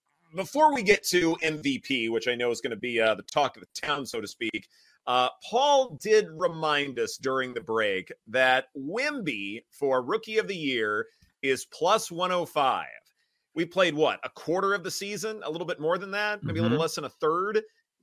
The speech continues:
Speaker 1: And we already have a bet that is close to even money for one of these distinctions.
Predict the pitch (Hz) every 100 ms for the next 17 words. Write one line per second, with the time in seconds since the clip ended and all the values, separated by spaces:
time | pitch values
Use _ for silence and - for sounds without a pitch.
0 | _ 151 160 160 156 - _ 143 190 208
1 | 208 185 156 175 175 151 107 156 135 127
2 | - 135 120 - 160 147 - 170 160 135
3 | 120 127 139 107 95 90 - 131 120 117
4 | 113 127 135 120 117 104 - - 117 95
5 | - 52 -